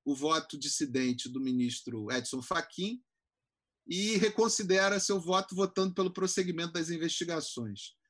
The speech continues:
O Ministério Público Eleitoral, que não se fez representar naquela sessão pelo Procurador-Geral da República,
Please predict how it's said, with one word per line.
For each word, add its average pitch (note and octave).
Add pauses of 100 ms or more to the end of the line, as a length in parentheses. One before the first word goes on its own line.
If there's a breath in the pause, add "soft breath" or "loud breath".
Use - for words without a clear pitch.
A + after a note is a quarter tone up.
(220)
O F3+
Ministério A3+
Público A#3
Eleitoral, F3+
que D#3+
não G#3
se -
fez G3
representar F3+
naquela F3
sessão C#3
pelo E3
Procurador-Geral C#3+
da A#2+
República, C3